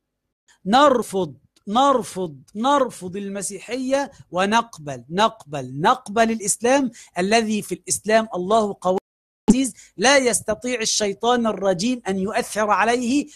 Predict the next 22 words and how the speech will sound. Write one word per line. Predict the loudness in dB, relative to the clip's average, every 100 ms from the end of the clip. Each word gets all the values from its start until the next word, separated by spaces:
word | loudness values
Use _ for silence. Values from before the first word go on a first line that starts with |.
| _
ولا | 2 4 6 4
أن | 2
يهيجه، | 0 0 0 -2 -4 -8 -18 -8
لكن | 0 2 2 -2 -6
بحسب | -4 -2 -2 -4
الكتاب | -8 -8 0 2 2 0
المقدس | -8 -6 -2 -2 2 2 2 -8 _ _
قدر | 0 2 4 6
عليه | 6 4 2 0 0 -4 -6 -4
وهيجه | -2 0 0 0 0 0 -4 -4 -10 _ 0
وجربه | 2 4 2 2 2 2 0 -6 _ -6
وسيطر | -2 0 0 0 0
عليه | 0 0 -4 -4
في | -4
جبل | -2 0 -2
التجربة | -4 -6 -6 -4 -2 -2 -4 _
كما | 0 2 2 0
في، | -6
كما | -4 0 2 0
في | -2
متى | -6 -6 -10
أربعة. | -14 -14 -14 -20